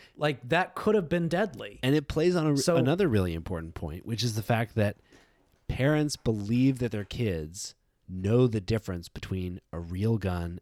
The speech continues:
Speaker 2: and a toy gun.
Speaker 1: Mm.
Speaker 2: But
Speaker 1: Yes.
Speaker 2: sixteen percent of unintentional firearm deaths among children younger than thirteen years old were because the gun was mistaken for a toy.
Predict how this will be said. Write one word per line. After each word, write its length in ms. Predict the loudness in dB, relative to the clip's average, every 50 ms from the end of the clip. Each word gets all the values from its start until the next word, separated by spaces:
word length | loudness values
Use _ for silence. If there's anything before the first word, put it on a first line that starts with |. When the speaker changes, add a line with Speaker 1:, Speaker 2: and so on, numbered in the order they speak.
| -10
Speaker 2:
and 140 | -10 -8 -8
a 60 | -8
toy 340 | -8 -6 -4 -2 0 0 0
gun. 260 | -2 -4 -10 -10 -14 -20 _ _ _ _ _ _ _ _ _ _ _ _ _ -20 -20 -20 -12 -8
Speaker 1:
Mm. 280 | -6 -4 -4 -2 2 4
Speaker 2:
But 280 | 4 4 4 2 0 _ _ _ _ _ _ _ _ -2
Speaker 1:
Yes. 280 | 0 0 0 0 -2
Speaker 2:
sixteen 760 | -4 -2 -2 0 0 2 2 2 0 0 -4 -2 -2 0 0 0
percent 380 | 0 -2 -2 0 0 0 0 -2
of 120 | -4 -8 -4
unintentional 760 | -2 0 0 0 0 0 -2 -2 -2 -2 -4 -4 -4 -4 -4
firearm 540 | -4 -2 -2 0 2 2 2 2 0 0 0
deaths 280 | -2 -2 -2 -2 -4 -4
among 220 | -4 -4 -4 -4
children 380 | -4 0 2 2 2 2 0 0
younger 280 | 0 0 0 0 -2 -4
than 160 | -4 -6 -8
thirteen 480 | -4 -2 -2 -2 -2 -4 -6 -6 -4 -2
years 260 | -2 -2 -2 -2 0
old 340 | -2 0 0 -2 -4 -6 -8 _ _ _ _ _ _ _ _ -2
were 80 | 0
because 360 | 0 0 -2 -2 -2 -4 -4
the 120 | -4 -6 -8
gun 340 | -4 -2 0 0 0 0 0
was 180 | -2 -2 -4 -4
mistaken 560 | -8 -8 -8 -6 -4 -2 -2 -2 -2 -4 -6 -6
for 180 | -6 -6 -6
a 60 | -6
toy. 380 | -6 -8 -12 -12 -12 -12 -12 -14